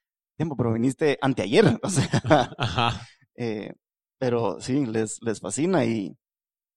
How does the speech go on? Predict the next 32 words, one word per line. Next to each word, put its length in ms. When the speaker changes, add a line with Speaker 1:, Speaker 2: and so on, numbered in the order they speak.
Speaker 1:
en 120
verdad 300
son, 640
es 240
un, 280
es 300
increíble 400
lo 120
que 120
hacen, 260
son 200
increíbles. 580
Speaker 2:
Nítido. 440
Y 220
pongamos, 640
yéndonos 380
un 120
poco 260
más 260
a, 240
a 300
un 140
tema 280
como 280
filosófico, 1000
pongamos, 540
¿cómo 340
ven 240
que, 300
que 80
están 260
contribuyendo 1400